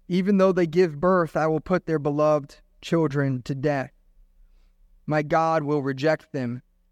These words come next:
because they have not listened to him. They shall be wanderers among the nations. My God will reject them because they have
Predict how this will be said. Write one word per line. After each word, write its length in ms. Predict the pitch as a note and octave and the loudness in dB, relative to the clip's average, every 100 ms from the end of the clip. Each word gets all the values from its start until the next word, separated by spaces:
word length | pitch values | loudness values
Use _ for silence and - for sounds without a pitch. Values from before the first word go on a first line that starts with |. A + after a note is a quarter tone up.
| _ _ _ _ | _ _ _ _
because 340 | D3+ - F3+ D3+ | -8 0 0 2
they 160 | F3 | 0
have 200 | D#3+ E3 | 0 0
not 180 | D#3+ C#3+ | -2 -2
listened 380 | D#3+ G3+ A3+ F3+ | -2 -2 -2 -2
to 160 | C#3+ | -2
him. 260 | A#2+ A2+ A2 - _ _ _ _ _ _ _ _ | -4 -6 -10 -14 _ _ _ _ _ _ _ _
They 120 | D#3+ | -2
shall 260 | E3 F3+ D#3+ | -2 0 0
be 120 | D3+ | 0
wanderers 880 | C#3+ D3 E3+ F3+ C#3+ B2 A#2+ - - _ _ _ _ _ | 0 0 0 2 0 -2 -6 -10 -20 _ _ _ _ _
among 720 | C#3+ C#3+ D3+ D3+ C#3+ C3 B2 - _ _ _ _ _ _ _ | -6 0 2 2 0 -4 -8 -12 _ _ _ _ _ _ _
the 120 | C3+ | -4
nations. 640 | C#3+ C#3 B2+ - A2+ - - _ _ _ _ _ | 0 0 -4 -8 -12 -16 -20 _ _ _ _ _
My 220 | D#3 C#3+ | -4 -4
God 500 | C#3 D#3+ E3+ F3 F3+ | 2 2 4 2 0
will 220 | D3+ D#3 | 0 -2
reject 540 | C3+ C#3 C3+ D#3+ D#3 C3+ | -2 -4 2 2 0 -6
them 300 | C3 A#2 A#2 _ _ _ B2+ | -6 -6 -8 _ _ _ -6
because 720 | C#3+ - E3+ E3 E3+ E3 - _ _ - | -6 -2 0 2 0 -4 -10 _ _ -6
they 140 | C3+ | -6
have 560 | A2 D#3 D3+ D3 C#3+ | -4 -4 -2 -2 -4